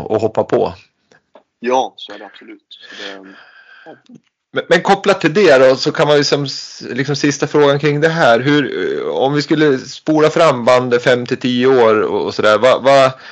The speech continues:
Speaker 1: vad tänker du? Vad drömmer du om, liksom om, om,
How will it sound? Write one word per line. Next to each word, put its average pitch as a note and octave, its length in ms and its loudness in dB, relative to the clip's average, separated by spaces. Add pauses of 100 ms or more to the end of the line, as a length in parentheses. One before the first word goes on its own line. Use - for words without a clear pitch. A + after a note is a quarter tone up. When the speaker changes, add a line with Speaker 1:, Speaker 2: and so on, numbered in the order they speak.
(460)
Speaker 1:
vad C#3 260 -4
tänker D3+ 460 -2
du? B2 80 2
Vad C3 180 2
drömmer C#3+ 440 2
du A#2 140 4
om, A2 360 -4
liksom A#2 320 -8
om, A2+ 300 -4 (840)
om, G#2+ 400 -8